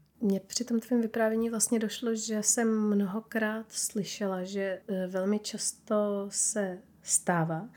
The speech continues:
že si to vlastně i cvičením třeba nějakých jako klasických břišních cviků, eh, ženský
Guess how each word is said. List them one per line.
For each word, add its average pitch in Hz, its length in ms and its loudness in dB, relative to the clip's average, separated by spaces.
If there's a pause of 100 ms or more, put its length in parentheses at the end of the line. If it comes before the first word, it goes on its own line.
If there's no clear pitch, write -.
(100)
že 190 320 0
si 220 160 -2
to 214 140 0
vlastně 208 420 0
i 233 40 0
cvičením 202 640 0
třeba 202 260 -2
nějakých 202 460 -4
jako 208 180 -6
klasických 214 580 -4
břišních 220 680 -2
cviků, 214 640 4 (380)
eh, 190 160 6
ženský 208 720 -2